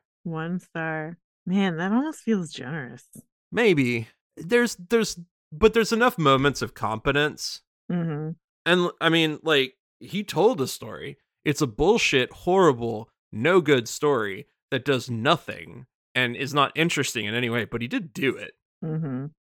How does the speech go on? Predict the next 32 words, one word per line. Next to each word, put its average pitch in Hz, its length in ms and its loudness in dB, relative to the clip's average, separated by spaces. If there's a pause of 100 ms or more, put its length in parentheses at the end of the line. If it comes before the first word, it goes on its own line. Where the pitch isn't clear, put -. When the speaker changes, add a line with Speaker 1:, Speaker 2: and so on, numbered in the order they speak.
(200)
Speaker 2:
And 127 340 0
people 170 380 -4
did 143 380 -2
perform 135 480 -4
in 135 160 -4
it, 107 260 -6
and 117 140 -6
it 123 100 -4
is 156 160 0
a 120 80 -2
movie 143 600 -6 (200)
that 82 100 -8
you 123 120 -6
can 110 200 -6
watch. 120 440 -4 (440)
You 165 140 4
know 160 80 8
what? 139 160 4
Half. 117 440 -2 (240)
I'll 139 160 4
even 139 200 4
go 131 80 4
down 123 160 2
to 110 80 -4
half, 107 280 -10
because 127 400 -2 (160)
th-, - 220 -10
the 131 220 0
facts - 880 -4 (260)
of 120 200 -6
the 131 100 0
case 123 560 -2